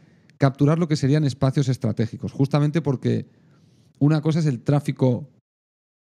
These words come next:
a través de un dispositivo móvil y otra cosa es el tráfico a través de un dispositivo móvil cuando el usuario está quieto,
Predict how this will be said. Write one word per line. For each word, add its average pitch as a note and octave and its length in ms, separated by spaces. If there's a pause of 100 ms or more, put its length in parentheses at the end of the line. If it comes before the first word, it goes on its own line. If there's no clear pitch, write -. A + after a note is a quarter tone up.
(140)
a B2 120
través C#3 240
de C#3 60
un C3+ 60
dispositivo B2 540
móvil D#3+ 420
y C3 80
otra C3 200
cosa D3 160
es C#3 60
el B2 160
tráfico C#3 360
a A2+ 40
través B2 240
de D3+ 40
un D3 60
dispositivo C3+ 560
móvil D3 300
cuando A#2+ 260
el A#2 60
usuario A#2+ 180
está A#2+ 180
quieto, A#2+ 420